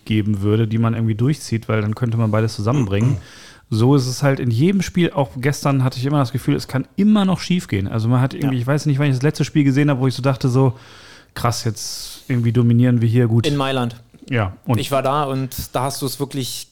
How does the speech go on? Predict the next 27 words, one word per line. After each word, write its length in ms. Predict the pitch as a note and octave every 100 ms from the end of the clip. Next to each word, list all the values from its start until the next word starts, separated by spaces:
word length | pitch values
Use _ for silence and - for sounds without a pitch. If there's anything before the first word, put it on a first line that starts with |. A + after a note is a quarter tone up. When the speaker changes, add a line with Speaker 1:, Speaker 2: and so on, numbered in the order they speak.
| -
Speaker 2:
gemerkt, 680 | B2 A#2 B2 - - - - C#3+
okay, 260 | B2 C3+
pass 180 | C3 A#2+
auf, 180 | B2+ - C3+ _ -
die 200 | B2+ A#2+
wollen 240 | C3 D3+
hier, 180 | D3 C3+
da 160 | - A#2+
kämpft 340 | C#3+ C#3+ -
jeder 200 | C#3+ C#3
für 120 | -
jeden. 300 | C3 D3+ D#3+ -
Speaker 1:
Ja. 140 | D3 A#2
Speaker 2:
Das 140 | B2+
habe 100 | C#3
ich 100 | D3+
gestern 340 | - D3+ E3 D3
in, 260 | C#3+ - _ _ _ _ _ _
in 120 | C#3+
Phasen 340 | B2+ C#3 D3 D3
auch 240 | F3 F3+
gesehen, 320 | E3+ D3+ E3+
dass 140 | D3 C3+
sie 100 | C#3+
wirklich 320 | D3 D3 - _ _
geguckt 360 | - C#3+ E3+ -
haben, 180 | D3+